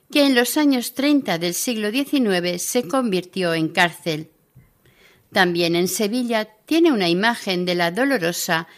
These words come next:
bajo el nombre de Madre de Dios del Pópulo, perteneciente a la Hermandad del Sagrado Lavatorio. La localidad de Olocau del Rey,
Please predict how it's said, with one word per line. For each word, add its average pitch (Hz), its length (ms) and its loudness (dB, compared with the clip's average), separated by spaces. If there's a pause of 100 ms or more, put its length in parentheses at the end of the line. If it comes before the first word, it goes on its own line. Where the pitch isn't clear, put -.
(280)
bajo 302 340 0
el 294 100 4
nombre 220 460 0
de 208 220 -2
Madre 233 560 0
de 226 120 0
Dios 180 380 -2
del 151 180 -4
Pópulo, 175 640 -4 (680)
perteneciente 262 840 0
a 220 40 0
la 202 120 0
Hermandad 226 500 0
del 233 180 -2
Sagrado 196 540 -2
Lavatorio. 156 760 -4 (1900)
La 226 180 6
localidad 220 640 2
de 247 140 4
Olocau 240 440 4
del 226 180 0
Rey, 220 340 -2